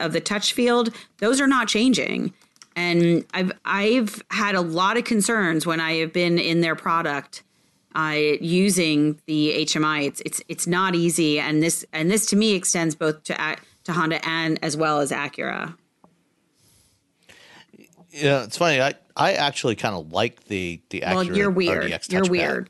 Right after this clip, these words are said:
Speaker 2: system. I, I, I am. I, what can I say? Um, but I, I don't, I don't disagree on the, the other stuff you're saying.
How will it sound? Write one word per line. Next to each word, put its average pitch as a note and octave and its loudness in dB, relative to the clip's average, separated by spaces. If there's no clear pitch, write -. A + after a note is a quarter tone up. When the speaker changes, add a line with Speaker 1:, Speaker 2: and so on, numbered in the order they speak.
Speaker 2:
system. - -4
I, - 2
I, - 4
I C3+ 2
am. - 0
I, A2 -2
what A2 -6
can F#2+ -8
I F2 -6
say? E2 -12
Um, G2+ 2
but B2+ 2
I, B2 2
I B2+ 2
don't, C#3+ 0
I C3 0
don't C3 0
disagree A#2 -2
on G#2 -2
the, F#2 -4
the F#2+ -6
other G2+ -2
stuff F#2 -8
you're F2 -10
saying. F2+ -8